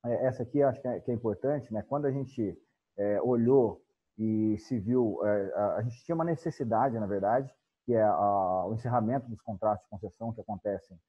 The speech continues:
Hoje a gente tem três lotes operando. É, pra quem não conhece São José, São José é uma cidade de mais ou menos setecentos e cinquenta mil habitantes.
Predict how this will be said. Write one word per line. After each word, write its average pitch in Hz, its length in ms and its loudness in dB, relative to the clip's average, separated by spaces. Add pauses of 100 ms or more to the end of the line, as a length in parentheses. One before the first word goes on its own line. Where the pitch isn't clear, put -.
(960)
Hoje 104 180 -2
a 104 40 -4
gente 113 180 -8
tem 110 220 -6
três 120 280 0
lotes 107 320 0
operando. 120 480 -4 (380)
É, 101 80 -8
pra - 140 -4
quem 120 120 -4
não 120 100 -2
conhece 107 320 -4
São 110 120 -6
José, 110 260 0
São 117 140 -8
José 107 140 -2
é 120 40 2
uma 117 120 -2
cidade 107 280 -2
de 101 60 -6
mais 104 140 -6
ou 104 60 -6
menos 110 220 -6
setecentos 113 360 -6
e 113 40 -18
cinquenta 98 280 -10
mil 101 160 -4
habitantes. 131 520 -4